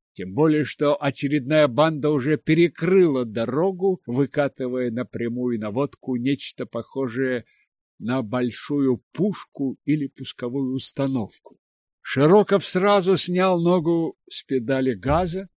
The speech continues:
но, бросив взгляд на экран заднего обзора, понял, что тормозить нельзя. Сзади накатывалось очередное моторизированное стадо в количестве более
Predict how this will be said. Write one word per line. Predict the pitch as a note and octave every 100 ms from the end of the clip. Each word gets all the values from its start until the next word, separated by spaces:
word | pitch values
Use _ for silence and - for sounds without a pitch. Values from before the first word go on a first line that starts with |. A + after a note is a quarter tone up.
| -
но, | C#3+
бросив | C3 D#3+ G#3+ - F#3
взгляд | C#3 A#2+ A#2+ F3 G3 -
на | E3 E3+
экран | D#3+ - F3 G3 E3+
заднего | A2+ C#3+ F#3 C3 D3+ C#3+ C#3+
обзора, | A#2+ F3+ G3 F3+
понял, | - G3+ F#3+ F#3+
что | - - E3
тормозить | - D3+ D3+ D3+ C3 E3 E3+
нельзя. | D#3+ F3+ E3+ C#3 D3 G2+ -
Сзади | D3 A2+ G2+ D3 F#3+ G3+ C#3+ F#3+
накатывалось | F#3+ F3+ E3+ F3 F3+ F#3 F3+ F#3 F3+ D3 -
очередное | C3+ C#3 - C#3 C3+ A2 D3+ F#3 F3+ E3+
моторизированное | D3+ C#3 - C#3+ C#3+ B2+ A2+ D3+ D#3 D3 C#3+ C#3+ C#3 C3+
стадо | - - - D3+ D#3+ D#3+ D3+ C#3+
в | _
количестве | C3+ D3+ D#3+ - - D3
более | B2+ D3 D3